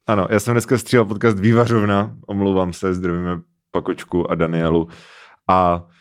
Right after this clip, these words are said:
no, jakože je pravda, že nainstalovat si Discord na počítači je složitá operace, no.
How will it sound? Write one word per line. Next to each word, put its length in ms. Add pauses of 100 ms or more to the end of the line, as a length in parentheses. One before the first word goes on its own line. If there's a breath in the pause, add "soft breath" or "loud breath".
(140 soft breath)
no, 160
jakože 300
je 80
pravda, 260
že 120
nainstalovat 480
si 80
Discord 340
na 80
počítači 460
je 40
složitá 360
operace, 440
no. 60